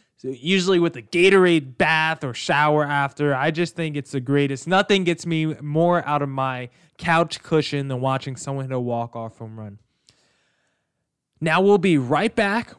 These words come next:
with the rest of this list very shortly. If you're like me, you probably start thinking about what to eat for dinner while you're eating lunch. I love food.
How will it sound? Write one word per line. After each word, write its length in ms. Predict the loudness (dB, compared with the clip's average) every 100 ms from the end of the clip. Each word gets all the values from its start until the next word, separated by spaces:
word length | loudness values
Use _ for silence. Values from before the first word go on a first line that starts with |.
| -8
with 160 | -4
the 140 | -2 -2
rest 480 | -2 -2 0 0
of 100 | -2
this 240 | -2 -6 -4
list 320 | -4 -4 -8 -18
very 320 | -4 2 2
shortly. 540 | 0 -2 -4 -4 -16 _ _ _ _ _ _ _ _ _ _ _ _ _ _ _ _ _ _ _ _ _ _ _ _ _ _ _ _ _ -12
If 160 | -12 -2
you're 180 | 2 2
like 280 | 2 0
me, 380 | -2 -2 -4 -8 -10
you 100 | -6
probably 300 | -4 -4 -4
start 460 | -4 -2 -2 -2
thinking 160 | -4 -8
about 240 | -4 -2
what 180 | 0 -4
to 80 | -6
eat 160 | -8
for 160 | -8 -8
dinner 440 | -4 -4 -4 -10 _ _ _ _ _
while 260 | -10 -4 0
you're 160 | 0 0
eating 300 | 0 0 -2
lunch. 500 | -2 -2 -4 -20 _ _ _ -20 -2
I 200 | 2 2
love 360 | 4 2 2
food. 400 | -4 -4 -4 -10